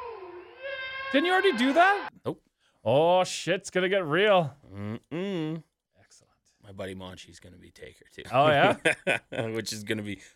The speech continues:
Speaker 2: funny because I can pull it off. He, on the other hand, is too skinny. So it's gonna be very funny.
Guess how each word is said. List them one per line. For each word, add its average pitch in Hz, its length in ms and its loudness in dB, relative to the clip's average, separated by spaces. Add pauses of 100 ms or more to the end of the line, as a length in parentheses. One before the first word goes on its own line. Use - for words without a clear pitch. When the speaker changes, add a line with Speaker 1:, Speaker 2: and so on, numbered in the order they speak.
(120)
Speaker 2:
funny 110 440 0
because 101 260 -2
I 131 200 6
can 139 140 -8
pull 131 180 2
it 107 60 0
off. 101 380 0 (540)
He, 117 200 -4
on 98 120 -2
the 92 100 -6
other 87 180 -4
hand, 82 240 -12
is 85 120 -16
too - 120 -16
skinny. - 440 -18
So - 220 -20
it's - 140 -20
gonna - 180 -16
be - 120 -20
very - 200 -20
funny. - 280 -20